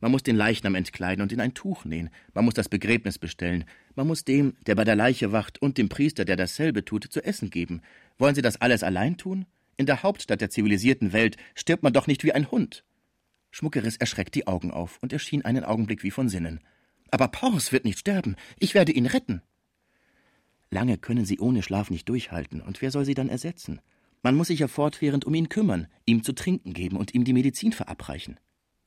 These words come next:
„Ach, das ist wahr“, sagte der Deutsche. „Nun, also“, meinte der Abbé Dupontel, „so will ich Ihnen sagen, dass ich an Madame Continet denke, eine brave,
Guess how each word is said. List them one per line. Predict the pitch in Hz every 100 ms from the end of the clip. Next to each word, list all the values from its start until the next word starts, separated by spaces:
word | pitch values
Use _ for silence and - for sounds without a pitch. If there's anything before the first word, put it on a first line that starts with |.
| _ _ _ -
„Ach, | 139 - - _ _ _ _ -
das | 110 110
ist | 110
wahr“, | 90 78 82 _ _ _ _ _
sagte | 87 78 76
der | 80
Deutsche. | 80 78 - 78 _ _ _ _ _ _ _ _ -
„Nun, | 107 92 76 - -
also“, | 95 85 82 76 - _ _
meinte | 98 92 -
der | - 92
Abbé | 85 82
Dupontel, | - - 85 - 82 - _ _ _ _ _
„so | 101 101
will | 117
ich | 101 -
Ihnen | 101 98
sagen, | 87 95 90 87 80 - - _ -
dass | 90
ich | - -
an | 85
Madame | 85 90 87
Continet | 95 85 98 98 - - -
denke, | 73 - 78 -
eine | 85 90
brave, | 85 90 90 82